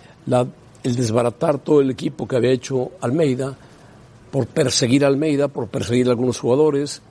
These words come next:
que pidieron las primas, por vender jugadores urgentemente, por hacerse dinero para comprar otro tipo de cosas o jugadores de menos calidad y bajar, bajar, bajar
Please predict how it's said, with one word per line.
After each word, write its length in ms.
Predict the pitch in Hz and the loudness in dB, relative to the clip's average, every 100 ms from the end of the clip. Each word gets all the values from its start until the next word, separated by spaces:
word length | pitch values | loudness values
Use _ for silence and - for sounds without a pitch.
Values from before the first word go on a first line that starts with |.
| - - - | -20 -20 -12
que 120 | 131 | -10
pidieron 340 | 113 123 131 131 | -4 2 2 2
las 160 | 113 | -4
primas, 480 | - 180 147 147 - - - - - - - - - | -2 0 2 0 -6 -16 -20 -20 -20 -20 -20 -18 0
por 180 | 147 131 | 2 4
vender 300 | 135 131 175 | 4 4 2
jugadores 540 | - 127 123 131 127 | 0 0 2 2 -2
urgentemente, 800 | 131 110 113 123 135 127 139 139 - - - - | -4 -4 0 2 2 0 -4 -4 -10 -20 -20 -6
por 120 | 127 | -2
hacerse 360 | 120 - 151 170 | 0 0 0 2
dinero 320 | 135 131 143 | 4 4 2
para 180 | 131 110 | 0 -4
comprar 400 | 127 107 131 135 - | -6 -2 -2 -2 -2
otro 180 | 180 160 | -2 0
tipo 260 | 127 147 120 | -4 -4 -4
de 60 | |
cosas 480 | 101 127 113 147 - - - - | 0 -2 0 -6 -6 -14 -20 -2
o 220 | - 143 - - - | 4 4 2 -8 -12
jugadores 420 | - 123 135 127 | -2 2 2 0
de 100 | 120 | 0
menos 280 | 120 147 143 | 2 0 0
calidad 420 | - 123 120 139 135 - - - - - | 0 2 2 0 -4 -20 -20 -20 -4 0
y 80 | |
bajar, 280 | 123 120 165 | 2 2 0
bajar, 280 | 147 123 139 | 0 2 0
bajar 300 | 120 139 | 2 0